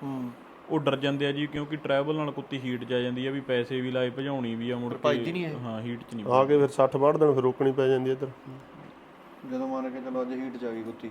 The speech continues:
Speaker 3: ਜਦੋਂ ਉੱਧਰੋਂ ਆਈ ਕੁੱਤੀ ਆਉਂਦੀ ਨੇ ਹੀਟ 'ਚ ਆ ਹੀ ਜਾਣਾ ਉਹਨੇ
Speaker 1: ਹਾਂ,
Speaker 3: ਪੱਕਾ।
Speaker 1: ਫਿਰ ਸੱਠ, ਸੱਠ ਬਾਹਠ ਦਿਨ ਨਹੀਂ ਭੱਜਦੀ, ਨਾਲ
Speaker 3: ਜਿੰਨਾ
Speaker 1: ਹੀਟ ਵੀ ਇਹਦੀ ਵਗ ਜਾਂਦੀ ਦਸ ਪੰਦਰਾਂ ਦਿਨਾਂ 'ਚ
Speaker 2: ਨਾ,
Speaker 1: ਵਗ
Speaker 2: ਭੁਰੇ 'ਚ
Speaker 1: ਜਾਂਦੀ।
Speaker 2: ਨਹੀਂ
Speaker 3: ਭੁਰੇ 'ਚ
Speaker 2: ਭੱਜਦੀ।
Speaker 3: ਰਹਿੰਦੀ ਆ ਫਿਰ ਜਿੰਨਾ ਦਿਨ ਉਹਦਾ ਸੂਣ ਦਾ ਟਾਈਮ ਨਹੀਂ ਪੂਰਾ ਹੁੰਦਾ।
Speaker 1: ਹਾਂ, ਇਹ ਵੀ ਬੜਾ ਪੰਗਾ
Speaker 3: ਹਾਂ,
Speaker 1: ਹੈ।
Speaker 3: ਉਹਨੇ ਦਿਨ ਫਿਰ ਉਹਨੂੰ ਨਾ ਤਾਂ ਤੋਰਨਾ, ਖੜਾ ਕੇ ਰੱਖਣਾ ਪੈਂਦਾ।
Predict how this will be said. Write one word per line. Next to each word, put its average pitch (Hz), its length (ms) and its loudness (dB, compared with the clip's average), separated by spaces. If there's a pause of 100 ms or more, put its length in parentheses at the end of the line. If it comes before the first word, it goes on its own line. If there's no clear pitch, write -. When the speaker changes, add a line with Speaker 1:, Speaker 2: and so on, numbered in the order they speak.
Speaker 3:
ਜਦੋਂ 131 240 10
ਉੱਧਰੋਂ 156 260 10
ਆਈ 147 120 10
ਕੁੱਤੀ 143 220 2
ਆਉਂਦੀ 143 160 8
ਨੇ 139 100 6
ਹੀਟ 131 200 0
'ਚ 127 100 0
ਆ 127 80 8
ਹੀ 123 100 2
ਜਾਣਾ 101 180 2
ਉਹਨੇ 95 120 -2
Speaker 1:
ਹਾਂ, 123 100 -4
Speaker 3:
ਪੱਕਾ। 123 200 -6
Speaker 1:
ਫਿਰ 127 180 -10
ਸੱਠ, 120 180 -6 (220)
ਸੱਠ 151 220 0
ਬਾਹਠ 156 300 4
ਦਿਨ 254 180 0
ਨਹੀਂ 226 100 -2
ਭੱਜਦੀ, 214 280 0
ਨਾਲ 190 160 2
Speaker 3:
ਜਿੰਨਾ 196 160 4
Speaker 1:
ਹੀਟ 196 140 -2
ਵੀ 214 120 -4
ਇਹਦੀ 214 120 -2
ਵਗ 147 220 2
ਜਾਂਦੀ 151 220 -4
ਦਸ 151 180 0
ਪੰਦਰਾਂ 180 300 -6
ਦਿਨਾਂ 175 180 -4
'ਚ 160 40 -6
Speaker 2:
ਨਾ, 160 120 2
Speaker 1:
ਵਗ 160 80 0
Speaker 2:
ਭੁਰੇ 170 180 2
'ਚ 165 40 2
Speaker 1:
ਜਾਂਦੀ। 156 140 -4
Speaker 2:
ਨਹੀਂ 143 100 -2
Speaker 3:
ਭੁਰੇ 139 160 10
'ਚ 127 40 12
Speaker 2:
ਭੱਜਦੀ। 127 160 8
Speaker 3:
ਰਹਿੰਦੀ 147 260 6
ਆ 147 60 6
ਫਿਰ 135 120 2
ਜਿੰਨਾ 131 240 6
ਦਿਨ 131 100 4
ਉਹਦਾ 143 140 6
ਸੂਣ 120 320 2
ਦਾ 120 100 4
ਟਾਈਮ 117 240 4
ਨਹੀਂ 117 100 0
ਪੂਰਾ 113 200 -2
ਹੁੰਦਾ। 113 220 -6
Speaker 1:
ਹਾਂ, - 1080 -18
ਇਹ 110 200 -12
ਵੀ 127 100 -6
ਬੜਾ 117 260 -4
ਪੰਗਾ 117 280 -8
Speaker 3:
ਹਾਂ, 113 80 0
Speaker 1:
ਹੈ। 107 60 2
Speaker 3:
ਉਹਨੇ 117 420 4
ਦਿਨ 123 140 6
ਫਿਰ 123 120 0
ਉਹਨੂੰ 135 180 4
ਨਾ 123 100 8
ਤਾਂ 120 140 4
ਤੋਰਨਾ, 113 560 2
ਖੜਾ 123 220 4
ਕੇ 113 100 2
ਰੱਖਣਾ 110 260 -2
ਪੈਂਦਾ। 92 320 -2